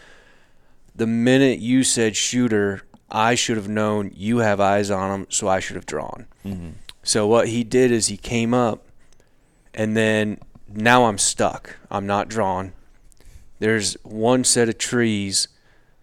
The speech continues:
Speaker 1: and then I have a gap, another set of trees, a gap. I said, "Okay, so once his head's behind that tree, I'm gonna draw." He takes one step, his head's there.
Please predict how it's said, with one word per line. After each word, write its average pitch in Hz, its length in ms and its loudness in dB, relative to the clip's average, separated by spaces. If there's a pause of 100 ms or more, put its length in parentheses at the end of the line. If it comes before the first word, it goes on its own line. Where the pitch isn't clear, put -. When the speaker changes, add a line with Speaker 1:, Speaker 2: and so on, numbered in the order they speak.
(440)
Speaker 1:
and 107 200 -2
then 104 460 0 (300)
I 101 60 0
have 101 280 0
a 95 80 -4
gap, 107 500 0 (520)
another 110 280 0
set 107 160 0
of 98 80 -8
trees, 98 320 -6
a 110 60 -10
gap. - 400 -2 (260)
I 107 60 -14
said, 98 200 -6
"Okay, 98 360 -4
so 95 200 -4
once 101 300 -4
his 98 160 -6
head's 101 420 -4 (400)
behind 101 400 -4
that 98 180 -4
tree, 107 300 -2
I'm 95 120 -2
gonna - 140 -14
draw." - 400 -4 (1000)
He 120 140 -4
takes 101 340 -2
one 110 220 -2
step, 101 320 -2
his 98 160 -4
head's 98 260 -4
there. 101 340 -2